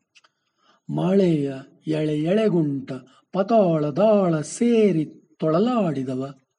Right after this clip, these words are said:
ನೂರೆಂಟನೆಯ ಆಕಾಶವನ್ನೇರಿ ನೇತಾಡಿ, ಹಗ್ಗ ಹರಿದು ಎಲ್ಲೋ ಬಿದ್ದು ಚಿಂದಿ ಚಿಪ್ಪಾಡಿಯಾದವ.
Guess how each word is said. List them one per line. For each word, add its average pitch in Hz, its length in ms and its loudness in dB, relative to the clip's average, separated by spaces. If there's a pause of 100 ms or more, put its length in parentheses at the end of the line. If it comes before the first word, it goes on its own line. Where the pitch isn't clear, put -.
(520)
ನೂರೆಂಟನೆಯ 214 760 4
ಆಕಾಶವನ್ನೇರಿ 160 1200 -2 (260)
ನೇತಾಡಿ, 175 760 0 (320)
ಹಗ್ಗ 175 420 -2
ಹರಿದು 165 500 0
ಎಲ್ಲೋ 214 500 0
ಬಿದ್ದು 156 560 0 (260)
ಚಿಂದಿ 214 380 2
ಚಿಪ್ಪಾಡಿಯಾದವ. 165 1400 -4